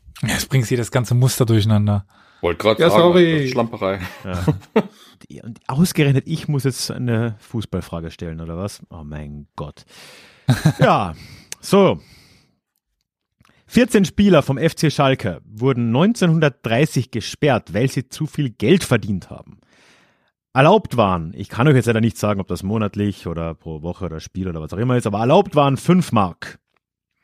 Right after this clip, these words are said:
Speaker 4: Wie viel haben diese vierzehn Spieler aber tatsächlich bekommen, dass es zu viel war? Plus, minus zehn Prozent.
Speaker 1: Also quasi die, äh, Lionel Messis ihrer Zeit, die heutige,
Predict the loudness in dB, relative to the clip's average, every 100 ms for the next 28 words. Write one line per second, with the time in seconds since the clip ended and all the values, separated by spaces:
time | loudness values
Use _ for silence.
0 | _ _ _ _ -2 2 4 6 4 4
1 | 2 0 0 -2 -2 -2 -2 -2 -4 -2
2 | -2 -2 -4 -4 -4 -4 -4 -2 2 2
3 | 2 -6 _ _ _ -10 -8 -10 -10 -14
4 | _ -18 -6 -4 -4 -10 -16 _ _ _
5 | _ _ _ _ _ _ _ _ _ _
6 | _ _ _ _ _ _ _ _ _ _
7 | _ _ _ _ _ _ _ _ _ 0
8 | 2 4 4 4 0 -6 -6 -6 -10 -12
9 | -16 _ _ _ _ _ _ _ _ -4
10 | -2 0 2 2 -2 -4 -6 -6 -12 _
11 | _ _ _ -10 -4 -2 -2 -2 0 0
12 | 0 -2 -6 -4 -2 0 0 2 2 2
13 | -2 -10 -16 _ -20 -20 _ _ _ _
14 | -8 -2 -2 0 0 0 0